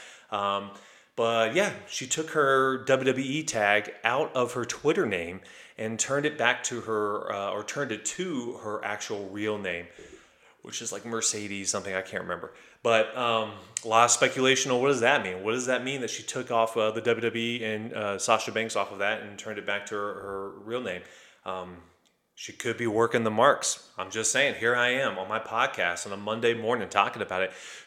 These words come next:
Could be working the marks. Um, or she could seriously be done and trying to distance herself from W W E. We know she's made some non-W W E appearances, charged a ridiculous amount of money. They had that weird social distance thing where everyone was staying, like, six feet away from her.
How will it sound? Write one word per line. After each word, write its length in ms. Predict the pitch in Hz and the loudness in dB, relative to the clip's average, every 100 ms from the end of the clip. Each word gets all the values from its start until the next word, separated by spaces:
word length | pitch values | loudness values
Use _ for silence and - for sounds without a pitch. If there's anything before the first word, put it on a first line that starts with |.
| - | -2
Could 260 | 156 170 | 4 4
be 100 | 160 | 4
working 360 | 151 170 165 151 | 6 8 8 4
the 60 | |
marks. 520 | 147 160 160 - - - - - | 4 4 2 0 -6 -8 -20 -6
Um, 420 | 113 110 104 101 107 | -2 0 0 -4 -4
or 220 | 165 226 | 0 0
she 180 | - 185 | -2 -8
could 260 | - 175 | -6 -2
seriously 580 | - 147 156 160 147 147 | 0 0 0 -2 -2 -4
be 180 | 131 139 | -6 -6
done 380 | 123 147 135 90 | 2 4 4 -2
and 100 | 98 | -4
trying 320 | 113 110 107 | 0 0 0
to 80 | 101 | -4
distance 400 | 117 110 117 - | -4 -2 -4 -4
herself 440 | 110 - 107 104 | -6 -2 -2 -2
from 100 | 104 | -4
W 220 | 101 101 | -4 -4
W 240 | 101 98 110 | -4 -4 -4
E. 60 | |
We 140 | 101 104 | -4 -6
know 160 | 104 | -6
she's 260 | 98 107 98 | -6 -8 -4
made 220 | 107 101 | -4 -2
some 340 | - 104 98 | -4 -4 -4
non-W 540 | 101 98 101 104 104 104 | 0 2 2 -2 -6 -6
W 220 | 101 101 | -8 -6
E 160 | 104 104 | -4 -4
appearances, 680 | 101 120 131 131 135 123 - - - | -4 -6 -4 -4 -4 -6 -8 -16 -20
charged 400 | - - 110 110 | -6 4 4 4
a 40 | 101 | -2
ridiculous 540 | 101 113 107 113 104 | -8 -8 -6 -6 -4
amount 240 | 104 98 95 | -4 -4 -4
of 60 | |
money. 360 | 113 135 131 123 | -2 0 0 0
They 100 | 113 | -2
had 140 | 110 | -2
that 180 | 101 95 | -4 -4
weird 200 | 113 107 | -6 -6
social 320 | - 110 - 101 | -6 -6 -10 -8
distance 320 | 185 175 151 | -6 -4 -6
thing 280 | 151 160 151 | -4 -4 -2
where 100 | 131 | -2
everyone 260 | 117 110 101 | -2 -4 -6
was 100 | 92 | -6
staying, 220 | - 101 | -4 -4
like, 140 | 87 | -4
six 220 | - 101 - | -8 -10 -10
feet 180 | 110 | -8
away 220 | 104 143 160 | -4 -4 -4
from 160 | 175 | -4
her. 160 | 165 | -4